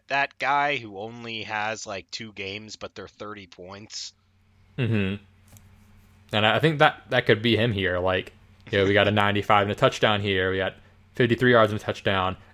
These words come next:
Speaker 2: He only got two touchdowns last year, but I think, I think we could see that go up here. Um,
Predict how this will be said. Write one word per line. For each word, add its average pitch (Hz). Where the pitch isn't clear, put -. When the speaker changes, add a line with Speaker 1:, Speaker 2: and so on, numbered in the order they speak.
Speaker 2:
He 143
only 208
got 226
two 160
touchdowns 120
last 101
year, 107
but 107
I 98
think, 131
I 113
think 127
we 117
could 110
see 110
that 104
go 95
up 92
here. 87
Um, 87